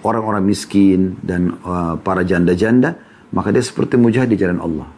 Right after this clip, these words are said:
Dan memang sengaja dia mencari tahu. Di mana kantong-kantong mereka nih? Di mana tempat-tempat mereka? Karena ada di antara mereka yang sangat mulia. Udah susah hidupnya,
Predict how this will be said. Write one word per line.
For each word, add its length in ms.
Dan 180
memang 140
sengaja 320
dia 160
mencari 480
tahu. 240
Di 80
mana 240
kantong-kantong 720
mereka 320
nih? 160
Di 160
mana 160
tempat-tempat 400
mereka? 240
Karena 240
ada 80
di 80
antara 160
mereka 400
yang 160
sangat 480
mulia. 560
Udah 240
susah 480
hidupnya, 640